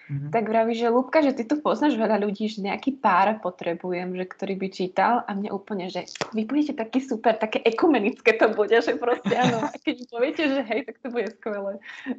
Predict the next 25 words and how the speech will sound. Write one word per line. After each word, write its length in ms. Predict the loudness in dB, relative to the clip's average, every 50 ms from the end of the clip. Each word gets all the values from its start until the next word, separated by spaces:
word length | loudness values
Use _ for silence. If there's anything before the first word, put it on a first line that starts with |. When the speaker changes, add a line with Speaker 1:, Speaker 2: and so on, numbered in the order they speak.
| -10 _ _
Speaker 2:
Takže, 320 | -6 -6 -4 -2 -2 -2
Speaker 1:
Mhm. 240 | -2 -2 -2 -2 -2
Speaker 2:
takže 200 | -2 0 0 0 2
preto 320 | 2 0 2 2 2 0
ste 240 | 0 0 -2 -4 -4
išli, 320 | -2 -2 -2 -2 0 0
ja 160 | 2 2 4
to, 160 | 4 4 2 4
ale 240 | 4 4 4 4
to 80 | 2 -2
tak 240 | -4 -4 -4 -4 -2
prvotne 560 | -2 -2 -2 -2 -4 -4 -6 -8 -8 -8 -12 -14 -18
ste 240 | -14 _ -8 -6
mi 80 | -6 -6
napadli, 480 | -8 -8 -8 -6 -6 -6 -6 -6 -8 -8 -10
bo 80 | -10 -6
som 160 | -2 -2 -2
vás 80 | 0 0
tak 160 | -2 -4 -4
asi 160 | -4 0 0
mala 320 | 2 4 4 4 4 4
v 80 | 4 2
nejakom 240 | 2 0 2 2 2
zornom 400 | 4 4 4 4 4 4 2 2
uhle 400 | 0 -2 0 2 2 2 2